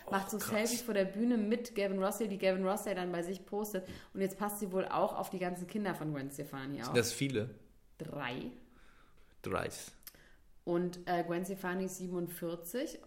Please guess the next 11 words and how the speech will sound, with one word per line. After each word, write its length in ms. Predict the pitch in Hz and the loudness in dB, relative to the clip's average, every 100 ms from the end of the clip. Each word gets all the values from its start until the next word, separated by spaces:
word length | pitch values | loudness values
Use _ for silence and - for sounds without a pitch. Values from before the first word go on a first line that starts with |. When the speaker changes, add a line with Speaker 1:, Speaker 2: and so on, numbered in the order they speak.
| - | -12
Speaker 1:
und 200 | 180 180 | -6 -4
Sophia 540 | 180 160 - 185 175 170 | -4 -8 -6 -4 -2 -4
Tomala 440 | - 165 151 165 | -6 -4 -4 -4
ist 160 | 170 - | -6 -8
siebenundzwanzig. 920 | 165 165 160 - 135 156 156 226 330 | -8 -6 -8 -8 -8 -8 -6 -8 -6
Speaker 2:
Die 80 | 120 | -6
ist 180 | - - | -4 -4
echt 180 | 123 - | -4 -2
siebenundzwanzig, 600 | 123 123 107 107 107 101 104 | 0 2 0 -2 -2 -2 -2
Speaker 1:
Ja. 60 | |
Speaker 2:
ne? 80 | 107 | -2